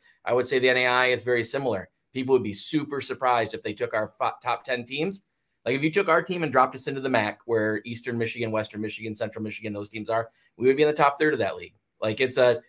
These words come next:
it's a very high quality of soccer. So once you can get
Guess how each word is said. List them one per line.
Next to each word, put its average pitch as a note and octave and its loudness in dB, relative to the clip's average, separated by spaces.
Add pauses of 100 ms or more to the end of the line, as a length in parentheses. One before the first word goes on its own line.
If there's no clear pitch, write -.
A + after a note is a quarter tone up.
it's A2+ -4
a B2 4
very C3+ 4
high C3 4
quality A#2+ 6
of G#2+ -4
soccer. B2 2
So B2+ 2 (720)
once F#3 4
you A3+ -2
can A3 2
get F3+ 4